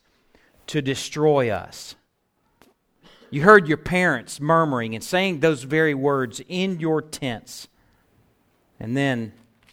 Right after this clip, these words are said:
you weren't the only ones that heard those words. God heard those words. In Deuteronomy chapter one, verse thirty-five, it says, "God heard those words and he swore.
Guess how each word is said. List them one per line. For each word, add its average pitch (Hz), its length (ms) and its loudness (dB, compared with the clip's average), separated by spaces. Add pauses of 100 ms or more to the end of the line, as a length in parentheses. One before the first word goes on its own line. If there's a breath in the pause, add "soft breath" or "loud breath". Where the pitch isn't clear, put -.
(1040)
you 135 140 -6
weren't 147 160 -2
the 123 140 -2
only 156 200 2
ones 113 280 -6
that 110 80 -8
heard 110 240 -4
those 104 240 -6
words. 104 580 -8 (920)
God 131 300 4
heard 101 340 -6
those 98 240 -8
words. 90 480 -10
In 104 60 -14
Deuteronomy 127 600 -2
chapter 117 440 -6
one, 117 360 -6
verse 104 240 -8
thirty-five, 110 760 -2
it - 60 -20 (1300)
says, 113 160 -8
"God 160 280 8
heard 160 280 4
those 170 260 4
words 165 380 2
and 139 140 -2
he 151 160 -4
swore. 170 600 4